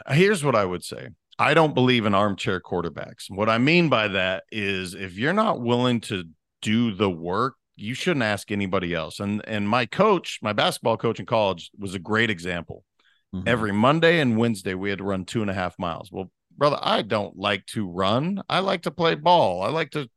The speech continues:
Speaker 1: you know, follow the ball. I don't like to run. But he, and we would complain about it, right? Running two and a half miles. But this is when it all clicked.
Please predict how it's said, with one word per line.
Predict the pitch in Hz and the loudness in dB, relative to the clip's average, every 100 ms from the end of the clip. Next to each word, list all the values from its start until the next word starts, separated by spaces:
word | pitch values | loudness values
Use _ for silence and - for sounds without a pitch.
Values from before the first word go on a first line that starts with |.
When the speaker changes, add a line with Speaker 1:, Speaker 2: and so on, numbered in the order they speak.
| - | -6
Speaker 1:
you | 120 | -2
know, | 107 98 | 0 -2
follow | - 147 139 139 | -2 2 2 2
the | 120 | 0
ball. | 143 95 120 | 0 0 -2
I | |
don't | 233 208 | -4 -4
like | 160 262 | -4 -4
to | 135 | -2
run. | 143 123 - _ _ _ _ _ _ _ _ _ _ _ - | 0 0 -2 _ _ _ _ _ _ _ _ _ _ _ 2
But | 139 135 - | 2 2 -4
he, | 120 175 202 180 165 185 - - - 139 139 | -6 -2 0 0 -2 -4 -8 -14 -8 -6 -2
and | 165 | 0
we | 226 | 0
would | 233 175 | -2 -4
complain | 131 - 139 143 92 | -4 -4 0 0 0
about | 87 - - | -4 -10 -12
it, | - | -4
right? | 113 147 - | -2 0 0
Running | 135 120 | -2 -2
two | - 131 | -4 -4
and | |
a | 110 | -4
half | 101 | -4
miles. | 101 87 - | -4 -6 -6
But | 104 98 - _ | -6 -6 -10 _
this | 104 123 151 | -4 -4 -2
is | 170 147 | -4 -2
when | 139 | 0
it | 123 110 | 2 2
all | 110 | 2
clicked. | - 110 - _ | -2 -6 -6 _